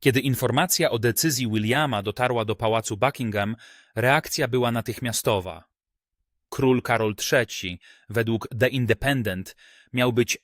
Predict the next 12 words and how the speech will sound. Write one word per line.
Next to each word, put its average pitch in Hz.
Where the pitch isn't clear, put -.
zaskoczony 135
i 123
zaniepokojony 127
tempem 113
wydarzeń. 92
Jego 113
doradcy 117
próbowali 120
skontaktować 127
się -
z 101
Williamem, 107